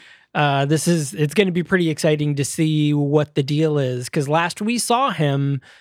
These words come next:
the real him, he's in space hanging out on the, uh, on the space sword. So,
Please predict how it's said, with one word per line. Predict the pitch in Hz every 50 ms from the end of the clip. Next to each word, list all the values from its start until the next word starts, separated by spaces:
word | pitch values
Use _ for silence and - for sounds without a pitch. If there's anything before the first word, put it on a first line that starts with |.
| - _ _
the | 156 143
real | 151 208 269 262 233 180
him, | 165 156 147 139 139 139 135
he's | 123 127 185 185 190 180 160 156 190
in | - 175 175 175 175 156
space | - - - 208 208 165 131 - - - - -
hanging | - - 165 165 165 165 160 156
out | 160 160 160 165 -
on | 165 156 160 156 151
the, | 156 151 151 156 151
uh, | 151 151 147 147 143 147 156 151
on | 147 151
the | -
space | - - - 185 175 165 -
sword. | - - 160 131 127 123 123 123 123 127 -
So, | - - - 156 143 131 127 123 117